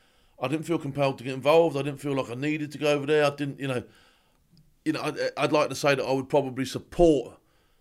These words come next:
anything that supports the Ukrainians. Do you know what I mean? But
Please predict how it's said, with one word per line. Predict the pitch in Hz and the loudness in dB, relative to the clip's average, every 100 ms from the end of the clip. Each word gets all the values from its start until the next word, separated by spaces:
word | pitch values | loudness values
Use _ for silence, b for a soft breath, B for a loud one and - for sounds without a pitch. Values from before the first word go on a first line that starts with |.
| _ _ - | _ _ -6
anything | 139 131 131 | -4 -4 -6
that | 127 | -6
supports | 123 165 156 156 - | -8 0 2 2 0
the | |
Ukrainians. | 131 127 131 131 151 170 | -4 -2 -2 -2 -2 -6
Do | - | -8
you | 127 | -6
know | 143 | -4
what | 135 | -2
I | 139 | -2
mean? | 110 | 0
But | 123 117 - | 0 0 -4